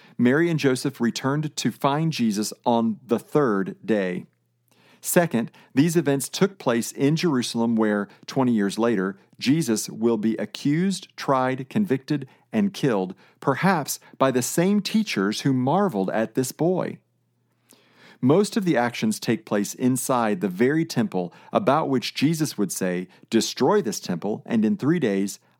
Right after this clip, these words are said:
I will raise it up." John two nineteen. That temple was only a shadow of what Jesus would do on the cross. Lastly, Jesus used the phrase, "Didn't you know?" and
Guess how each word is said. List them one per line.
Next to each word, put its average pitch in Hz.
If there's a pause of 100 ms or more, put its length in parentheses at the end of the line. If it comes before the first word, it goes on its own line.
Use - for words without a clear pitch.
I 101
will 95
raise 98
it 120
up." 127 (320)
John 90
two -
nineteen. 90 (1080)
That 156
temple 202
was 135
only 139
a 101
shadow 117
of 95
what 101
Jesus 180
would 101
do 98
on 101
the 98
cross. 95 (1040)
Lastly, 101 (220)
Jesus 160
used 139
the 156
phrase, 95 (240)
"Didn't 123
you 101
know?" 101 (280)
and 101